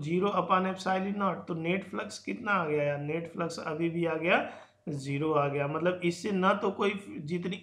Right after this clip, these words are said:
नेट फ्लक्स ज़ीरो क्यों है? फिजिकल फील्ड कारण। अगर इसे सौ लाइनें बाहर जा रही हैं, देखना फील्ड लाइनों को मैं रेड कलर से बना रहा हूँ, जितनी लाइनें इससे बाहर जा रही हैं इस, इस सरफेस से,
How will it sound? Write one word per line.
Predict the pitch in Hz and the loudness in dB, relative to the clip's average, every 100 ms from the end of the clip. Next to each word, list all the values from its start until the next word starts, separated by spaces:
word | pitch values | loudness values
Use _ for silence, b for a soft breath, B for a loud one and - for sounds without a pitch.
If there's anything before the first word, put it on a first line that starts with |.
| - | -6
नेट | 175 196 196 | 0 0 2
फ्लक्स | 202 185 | -2 0
ज़ीरो | 196 196 196 | 0 0 0
क्यों | 226 208 | -2 -4
है? | 226 | -4
फिजिकल | - 175 180 196 | -2 -2 -2 -4
फील्ड | 190 196 | -2 -2
कारण। | 208 202 208 - B B B | 0 0 -2 -10 B B B
अगर | 160 185 196 185 | 2 4 4 2
इसे | 175 220 | -2 -2
सौ | - 202 190 | -2 4 8
लाइनें | 190 180 175 196 | 10 8 6 4
बाहर | 170 151 175 175 | 8 8 8 8
जा | 180 180 | 10 10
रही | 165 | 8
हैं, | 147 151 | 2 -2
देखना | 151 151 | -4 -6
फील्ड | 143 160 160 | -6 -4 -2
लाइनों | 160 160 | 0 0
को | 165 | -2
मैं | 160 156 | -2 0
रेड | 160 - | -2 -2
कलर | 156 160 | -2 -2
से | - | -4
बना | - 156 151 | -8 -6 -2
रहा | 151 | 0
हूँ, | 165 - b b b - | 0 -4 b b b -8
जितनी | 151 170 185 214 | -2 -2 0 4
लाइनें | 190 170 175 196 | 6 8 6 4
इससे | 190 220 180 | 2 0 0
बाहर | 170 156 160 175 | 2 6 6 6
जा | 175 170 | 8 10
रही | 170 147 151 | 10 6 0
हैं | 156 - | -4 -4
इस, | 165 185 156 196 _ b b | -6 -4 -8 -10 _ b b
इस | 180 165 170 | -4 -4 -2
सरफेस | 175 151 170 143 - | 0 0 0 -4 -4
से, | 160 | -6